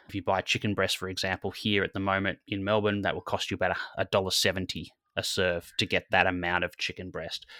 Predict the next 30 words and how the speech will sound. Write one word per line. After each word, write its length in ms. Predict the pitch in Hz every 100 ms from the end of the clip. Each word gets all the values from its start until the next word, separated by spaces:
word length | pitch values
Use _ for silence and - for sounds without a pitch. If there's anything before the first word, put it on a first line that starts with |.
| - -
Obviously, 340 | 98 98 - 90
if 80 |
it's 140 | 85 -
something 220 | 90 92
like 180 | 85 -
salmon 600 | - 95 95 95 95 92
or 140 | 80
steak, 500 | - - 90 87 -
it 100 | -
could 160 | - 95
be 140 | 92
three 220 | - 98 90
or 60 |
four 240 | - 90 -
times 440 | - 92 92 -
more 200 | 90 87
than 140 | 87
that, 180 | 87 - -
depending 400 | - 92 90 87
on 160 | 87
what 240 | 90 87 -
cut 180 | 95 -
you 140 | 92 82
get 200 | 85 85
and, 240 | 80 87
and 140 | 90 87
that 140 | -
sort 160 | - 85
of 80 |
thing. 180 | - 82